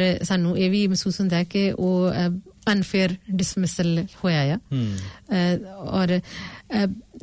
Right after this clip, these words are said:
Speaker 1: ਜਿਹੜੀ ਪ੍ਰੈਸ ਰਿਲੀਜ਼ ਹੈ ਉਹਨੂੰ ਇਹ ਅਸੀਂ ਅੰਗਰੇਜ਼ੀ ਵਿੱਚ ਲਿਖੀ ਹੋਈ ਹੈ। ਭਾਰਤੀ ਜੀ, ਇਹਨੂੰ ਕਿਸ ਤਰ੍ਹਾਂ ਅੰਗਰੇਜ਼ੀ ਚ ਪੜ੍ਹ ਕੇ ਨਾਲ ਨਾਲ ਪੰਜਾਬੀ ਚ ਦਾ ਅਨੁਵਾਦ ਕਰਦੇ ਜਾਈਏ ਜਾਂ ਸਾਰ ਜਿਹਾ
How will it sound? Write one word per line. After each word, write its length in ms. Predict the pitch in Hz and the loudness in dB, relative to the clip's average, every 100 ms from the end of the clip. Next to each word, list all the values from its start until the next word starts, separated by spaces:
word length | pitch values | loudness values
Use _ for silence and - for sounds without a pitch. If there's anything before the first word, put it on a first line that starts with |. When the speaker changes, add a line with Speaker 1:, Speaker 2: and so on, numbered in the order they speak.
| - | -4
Speaker 1:
ਜਿਹੜੀ 220 | 226 220 | 0 0
ਪ੍ਰੈਸ 360 | 214 220 220 - | 2 0 0 0
ਰਿਲੀਜ਼ 220 | 247 226 | 0 2
ਹੈ 80 | 233 | 2
ਉਹਨੂੰ 680 | 226 233 240 247 247 247 233 | 2 2 2 4 4 2 2
ਇਹ 260 | 226 226 | 2 0
ਅਸੀਂ 200 | 220 240 | 0 2
ਅੰਗਰੇਜ਼ੀ 320 | 226 214 202 233 | 2 2 2 2
ਵਿੱਚ 200 | 254 220 | 0 0
ਲਿਖੀ 220 | 208 226 | 0 2
ਹੋਈ 100 | 240 | 2
ਹੈ। 60 | |
ਭਾਰਤੀ 300 | 226 233 - | 2 0 0
ਜੀ, 120 | 208 233 | 0 2
ਇਹਨੂੰ 140 | 233 | 0
ਕਿਸ 120 | 220 | -2
ਤਰ੍ਹਾਂ 340 | - 220 208 202 | -2 0 0 -2
ਅੰਗਰੇਜ਼ੀ 460 | - 226 208 202 | -2 2 2 2
ਚ 80 | 208 | 0
ਪੜ੍ਹ 180 | - 202 | 0 0
ਕੇ 100 | 226 | 2
ਨਾਲ 220 | 208 202 | 2 4
ਨਾਲ 160 | 208 208 | 2 2
ਪੰਜਾਬੀ 460 | 214 202 185 202 | 2 2 2 0
ਚ 100 | 208 | 0
ਦਾ 140 | 226 226 | 2 2
ਅਨੁਵਾਦ 340 | 226 208 208 | 4 2 2
ਕਰਦੇ 300 | - 214 220 | 0 0 2
ਜਾਈਏ 340 | 220 226 247 233 | 2 4 2 2
ਜਾਂ 120 | 226 | 2
ਸਾਰ 280 | - 196 185 | 2 2 2
ਜਿਹਾ 320 | 190 196 | 2 2